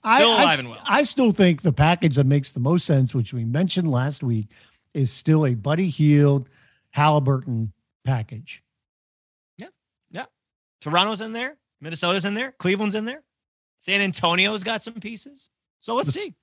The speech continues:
Speaker 1: the Spurs are the team I'm kinda most interested in if they're sniffing around.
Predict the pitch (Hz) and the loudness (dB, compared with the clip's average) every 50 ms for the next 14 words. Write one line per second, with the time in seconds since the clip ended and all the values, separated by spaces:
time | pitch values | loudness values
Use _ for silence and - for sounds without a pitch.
0 | _ 330 180 156 - - 277 302 311 269 202 208 175 156 - - 175 165 151 147 | _ -8 -6 -6 -4 -2 0 2 2 4 4 4 4 4 4 4 4 4 4 4
1 | 147 131 - 165 170 160 151 143 151 160 147 - 143 135 123 - 120 - - 139 | 2 2 2 2 2 2 2 2 0 0 0 -2 -4 -4 -4 -4 -6 -2 0 0
2 | 127 127 131 127 120 113 151 147 127 - - - 147 135 143 131 107 110 107 107 | 0 2 0 0 0 0 0 0 0 -2 -4 -4 -4 -4 -4 -4 -6 -8 -8 -10
3 | 107 107 104 101 98 - | -10 -10 -10 -10 -12 -14